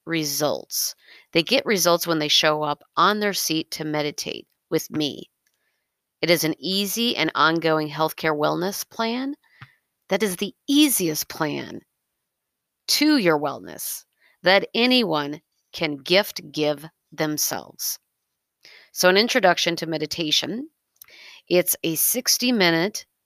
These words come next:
short course with me. And guess what? You get it for life. So this is an insurance plan for your own wellness, a preventative care plan. So where else can you get a plan for a one-time payment and get it for life?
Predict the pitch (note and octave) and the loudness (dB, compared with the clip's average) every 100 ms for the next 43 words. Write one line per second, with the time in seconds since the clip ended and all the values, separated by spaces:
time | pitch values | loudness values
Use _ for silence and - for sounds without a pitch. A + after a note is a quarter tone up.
0 | - - G#3+ B3 - F3+ E3+ D#3 - C#3+ | -6 0 0 0 2 2 2 -2 -4 -4
1 | F3+ A#3+ _ _ _ _ _ _ - F#3+ | -4 -8 _ _ _ _ _ _ 2 4
2 | F#3 A#3 - C#3+ - - _ _ G3 G3 | 4 4 2 0 0 -4 _ _ -4 -4
3 | E3 A3+ A3+ E3 F3 _ _ - F#3 F3 | 0 2 2 0 -2 _ _ -6 -2 0
4 | A3+ F3 - - - _ _ _ _ _ | -2 -4 -8 -18 -20 _ _ _ _ _
5 | _ _ _ _ - F#3+ C#4+ - A3 F#3+ | _ _ _ _ -6 0 0 2 2 2
6 | F3 - F3+ F3 - - D#3+ D#3 - - | 2 0 0 -2 -2 -4 -4 -4 -8 -6
7 | E3+ E3 D#3+ E3 E3 D#3 D3+ - - - | -2 2 4 2 2 -2 -4 -4 -6 -8
8 | - - _ _ _ - F3 - F#3+ E3+ | -8 -12 _ _ _ -2 -2 2 2 6
9 | F#3+ G3 F#3+ G3+ - F3 E3+ - - - | 6 4 4 2 0 -2 -2 -4 -12 -14
10 | - - _ _ _ - F3 G#3 A3+ G#3+ | -18 -20 _ _ _ -4 4 6 6 4
11 | - G3+ F3+ E3+ E3 - D#3 D3+ D#3+ D3+ | 0 -2 0 0 -2 -4 -6 -4 -4 -4
12 | D#3 F#3 A#3 - F#3+ F#3 F3+ D#3+ D3+ - | 0 -2 -2 -4 -4 -4 -4 -6 -6 -6
13 | - D#3+ D3+ D#3+ D#3 - D3 - - - | -6 -4 0 0 -2 -6 -4 -4 -6 -12